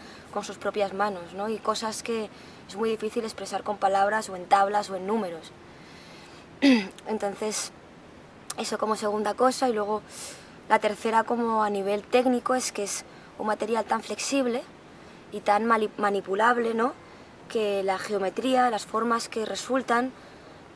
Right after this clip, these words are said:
eh, cuando las piensas desde el propio material, no,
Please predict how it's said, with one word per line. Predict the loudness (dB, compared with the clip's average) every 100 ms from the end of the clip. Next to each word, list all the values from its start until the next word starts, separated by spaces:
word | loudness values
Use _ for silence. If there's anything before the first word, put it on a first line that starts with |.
| -8
eh, | -6 -4 -6 -6 -8 -12 -20 -20 -20 2
cuando | 4 6 4 2 2 0 -2 -10 -20 -20 0
las | 2 2
piensas | 2 0 2 2 2 0 -2
desde | 2 2 0 -4 -4 -4 -8 -14 -12
el | -8
propio | -4 -2 0
material, | 2 0 0 4 4 2 -2
no, | -2 2 4 2